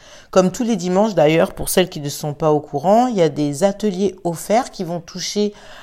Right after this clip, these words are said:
à tout ce qui est développement personnel, spirituel, émotionnel. Enfin, on va,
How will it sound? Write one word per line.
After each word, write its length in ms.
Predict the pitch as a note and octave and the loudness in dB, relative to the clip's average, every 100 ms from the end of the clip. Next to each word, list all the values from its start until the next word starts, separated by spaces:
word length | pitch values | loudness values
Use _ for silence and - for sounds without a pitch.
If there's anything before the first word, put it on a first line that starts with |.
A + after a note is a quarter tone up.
| - | -2
à 80 | E3+ | -2
tout 140 | - | -2
ce 100 | - | -2
qui 120 | A#3 | 2
est 40 | F#3+ | 4
développement 720 | D#3 E3+ G3 F#3 G3 G3 F#3 - _ | 6 6 6 6 4 4 0 -12 _
personnel, 720 | - A3+ - G3+ F3 F3+ C#4+ | -2 0 2 2 4 4 4
spirituel, 1000 | E4+ - G#3+ G#3 G3 - E3 D#3+ F#3+ A#3 A3+ | -2 -4 0 0 0 -2 4 6 4 2 -6
émotionnel. 920 | F3 F3+ F3+ - E3+ D3+ C#3+ E3+ A3+ - - | -4 -2 -4 -4 -4 0 4 4 2 -4 -4
Enfin, 280 | - - G#3 | 0 6 6
on 80 | G3+ | 6
va, 420 | G3 G3 G3 - | 6 6 2 -20